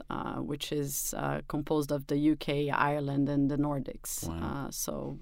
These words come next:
Speaker 1: very, very
Speaker 2: Fantastic.
Speaker 1: excited.
Speaker 2: Congratulations.
Speaker 1: Thank you.
Speaker 2: You excited?
Speaker 1: I'm, I'm everything. I'm nervous. I'm
Speaker 2: <laughs>
Speaker 1: excited. I'm, I'm, I'm happy. I'm, uh, I'm intrigued. Uh, I'm very humbled.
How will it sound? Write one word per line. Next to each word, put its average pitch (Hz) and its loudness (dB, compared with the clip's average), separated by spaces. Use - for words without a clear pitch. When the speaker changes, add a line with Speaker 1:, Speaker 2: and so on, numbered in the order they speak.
Speaker 1:
very, 170 6
very 165 4
Speaker 2:
Fantastic. 165 4
Speaker 1:
excited. 185 0
Speaker 2:
Congratulations. 120 2
Speaker 1:
Thank 190 4
you. - -6
Speaker 2:
You 95 4
excited? 113 6
Speaker 1:
I'm, 403 8
I'm 392 10
everything. 180 8
I'm 165 8
nervous. 196 8
I'm 180 10
Speaker 2:
<laughs> - -
Speaker 1:
excited. 180 8
I'm, 143 6
I'm, 143 4
I'm 139 4
happy. 165 4
I'm, 143 4
uh, 139 0
I'm 143 2
intrigued. 170 2
Uh, 143 6
I'm 151 8
very 151 8
humbled. 160 4